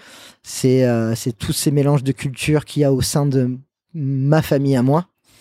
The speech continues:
Euh, entre les mariages, euh, et, et tout ça. Et donc, euh, pour moi, c'était quelque chose qui était important. En fait, si je veux être quelqu'un d'authentique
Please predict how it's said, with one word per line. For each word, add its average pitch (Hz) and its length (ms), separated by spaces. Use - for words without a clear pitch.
Euh, 120 320
entre 123 280
les 131 100
mariages, 127 680
euh, 110 580
et, 117 360
et 120 40
tout - 180
ça. 160 300
Et 123 180
donc, 131 300
euh, 120 80
pour 120 180
moi, 131 100
c'était 123 320
quelque 117 200
chose 135 180
qui - 120
était 120 160
important. 123 520
En 143 100
fait, - 440
si 165 240
je 151 120
veux 175 400
être - 240
quelqu'un 160 340
d'authentique 160 1040